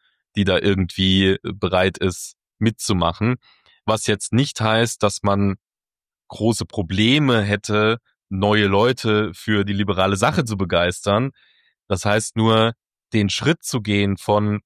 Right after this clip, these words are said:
"Ja, ich finde euch gut, ich wähle euch", zu,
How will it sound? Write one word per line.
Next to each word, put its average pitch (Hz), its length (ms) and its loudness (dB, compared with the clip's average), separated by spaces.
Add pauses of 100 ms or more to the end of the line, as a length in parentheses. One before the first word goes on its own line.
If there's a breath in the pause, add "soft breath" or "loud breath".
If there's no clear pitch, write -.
(360)
"Ja, 117 240 2
ich - 100 -6
finde 120 160 0
euch 98 140 0
gut, 131 200 -2
ich 92 140 -4
wähle 110 300 2
euch", 95 400 0 (120)
zu, 107 420 0